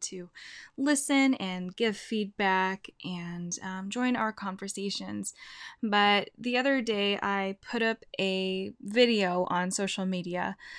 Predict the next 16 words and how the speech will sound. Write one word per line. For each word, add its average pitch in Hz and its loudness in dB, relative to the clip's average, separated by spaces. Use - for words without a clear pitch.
mainly 294 8
because 247 2
I 226 4
enjoy 190 2
asking 185 0
check - -2
questions. - -4
And, 190 0
um, 196 0
I 214 4
think 233 0
it's 220 0
something 208 0
that's - -8
important 190 -4
for 175 -4